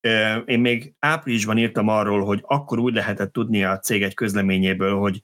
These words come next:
jövő év, tehát kétezer-huszonnégy közepén szűnik meg, mert hogy van ilyen, ez az, tudjátok, az ensz-nek ezek a szervezetek, amelyek a önvezetést, meg egyéb dolgokat is szabályoznak.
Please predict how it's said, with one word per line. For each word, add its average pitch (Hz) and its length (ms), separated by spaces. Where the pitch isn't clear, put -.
jövő 107 400
év, 95 200
tehát 92 200
kétezer-huszonnégy 98 1000
közepén 98 440
szűnik 92 420
meg, 143 280
mert 113 320
hogy 113 300
van 127 240
ilyen, 101 580
ez 95 120
az, 95 220
tudjátok, 110 280
az 101 80
ensz-nek 107 340
ezek 98 260
a 95 180
szervezetek, 101 600
amelyek 95 340
a 95 360
önvezetést, 101 600
meg 98 100
egyéb 98 180
dolgokat 98 300
is - 80
szabályoznak. 104 680